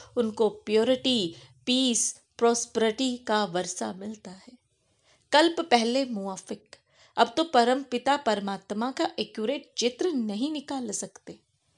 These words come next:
ब्रह्मा का फिर भी सूक्ष्म रूप है, यह परमात्मा जो स्टार है, उनका फोटो कैसे निकालें? परम पिता परमात्मा एक ही है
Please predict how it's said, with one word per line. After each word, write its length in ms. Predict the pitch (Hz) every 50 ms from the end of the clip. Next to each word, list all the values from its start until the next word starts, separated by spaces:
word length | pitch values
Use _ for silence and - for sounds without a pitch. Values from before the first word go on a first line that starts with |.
| _ _ _ _ _ _ _ _ _ _ -
ब्रह्मा 360 | 196 214 214 226 247 277 285
का 160 | 277 302 311
फिर 200 | 302 269 254 247
भी 180 | 220 330 392 415
सूक्ष्म 460 | - 427 392 392 - - - 359 339
रूप 400 | 320 294 302 302 269 - - 202
है, 240 | 180 180 165 - _ _ _ - - - _ - 220
यह 140 | 247 269
परमात्मा 800 | 262 - - 214 202 202 196 202 196 190 - - 226 247 277 320 330
जो 140 | 339 302 277
स्टार 460 | 277 - - - 226 214 240 294 320
है, 420 | 247 190 202 190 202 233 320 381 - - - - - -
उनका 280 | 269 269 262 254 277
फोटो 300 | 269 - 285 277 277 320
कैसे 360 | 302 - 285 269 262 - - 339
निकालें? 500 | 359 330 269 - 220 190 190 190 202 - _ _ _ _ _ _ _ _ _ _ _ _ _ _ _ _ _ _ _ _ _ _ _ _ -
परम 300 | 220 220 220 254 262 269
पिता 340 | - 254 233 240 233 240 254
परमात्मा 920 | 247 - 233 214 202 196 196 196 190 - - 208 208 233 269 320 415 427 - - - _ _ -
एक 220 | 214 208 208 208 - 214
ही 260 | - - 269 294 294
है 320 | 269 285 262 226 190 180